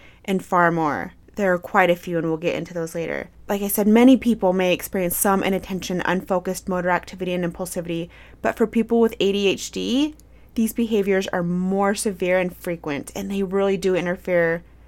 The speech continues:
with or reduce the quality of life and how they function socially, academically, professionally, et cetera. It makes a difference. Okay, so getting into the granular detail with inattention, number one, that's the first type.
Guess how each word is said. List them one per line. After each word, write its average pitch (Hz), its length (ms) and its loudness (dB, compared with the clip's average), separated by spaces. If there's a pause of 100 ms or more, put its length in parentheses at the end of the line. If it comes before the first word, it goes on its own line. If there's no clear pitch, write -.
(100)
with 185 260 -2
or 208 160 4
reduce 233 460 4
the 208 80 -4
quality 196 440 2
of 175 120 0
life 170 400 0
and 175 140 -6
how 185 160 -6
they 190 80 -4
function 196 360 -4
socially, 185 540 -4
academically, 185 680 -4
professionally, 180 800 -8 (300)
et - 60 -6
cetera. 156 340 -2
It 185 40 -2
makes 185 260 -4
a 170 40 -2
difference. - 500 -8 (240)
Okay, 175 520 -8 (240)
so 180 480 2
getting 196 340 0
into 190 760 0
the 185 120 -2
granular 185 520 2
detail 165 680 -6
with 175 320 0 (120)
inattention, 170 680 -2
number 165 300 0
one, 151 320 -4
that's - 160 -10
the 170 100 -10
first - 320 -8 (240)
type. - 260 -4